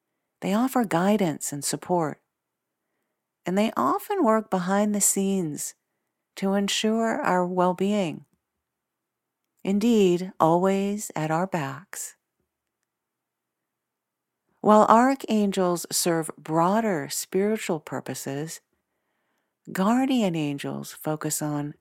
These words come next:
our individual journey. The archangels, everyone, are powerful celestial beings who offer their guidance,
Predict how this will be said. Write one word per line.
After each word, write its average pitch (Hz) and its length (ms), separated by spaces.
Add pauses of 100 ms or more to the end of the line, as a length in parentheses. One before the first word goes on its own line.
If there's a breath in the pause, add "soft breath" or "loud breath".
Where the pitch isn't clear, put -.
our 147 220
individual 147 920 (100)
journey. 127 520 (1600)
The 220 220
archangels, 196 720
everyone, 165 560
are 165 260
powerful 160 920 (480)
celestial 147 640
beings 165 560
who 147 140
offer 175 380
their 147 220
guidance, 185 680